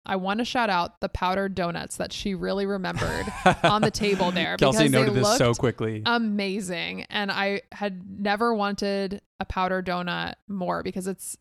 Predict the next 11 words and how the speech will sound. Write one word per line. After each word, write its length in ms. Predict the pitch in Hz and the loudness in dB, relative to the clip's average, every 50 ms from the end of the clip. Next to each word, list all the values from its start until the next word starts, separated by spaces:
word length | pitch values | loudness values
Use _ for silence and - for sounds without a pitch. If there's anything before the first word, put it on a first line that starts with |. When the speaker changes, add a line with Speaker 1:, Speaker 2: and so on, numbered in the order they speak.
| _ - - | _ -16 -8
Speaker 1:
to 120 | - 208 | -6 -4
me, 260 | 202 214 220 214 208 | -2 -2 -2 -2 -2
like, 240 | 190 185 175 180 - | -2 -2 -4 -4 -6
the 100 | - 190 | -6 -4
most 220 | 185 185 180 - _ | -4 -4 -6 -6 _
boring 260 | 185 185 196 196 190 | -6 -4 -4 -4 -6
flavor 320 | - - 190 185 170 180 175 | -6 -4 -6 -4 -4 -6 -6
of 140 | 175 175 | -6 -4
donut. 480 | 175 190 185 185 185 175 175 170 170 - - _ _ _ _ _ _ _ _ | -4 -2 -2 -2 -2 -4 -4 -6 -6 -8 -10 _ _ _ _ _ _ _ _
But, 480 | - 196 185 180 175 175 170 170 - - _ _ _ _ _ _ _ | -2 -2 0 0 0 0 0 -2 -4 -10 _ _ _ _ _ _ _
yeah. 380 | 196 190 185 226 220 160 156 | -8 -4 -4 -2 -4 -4 -6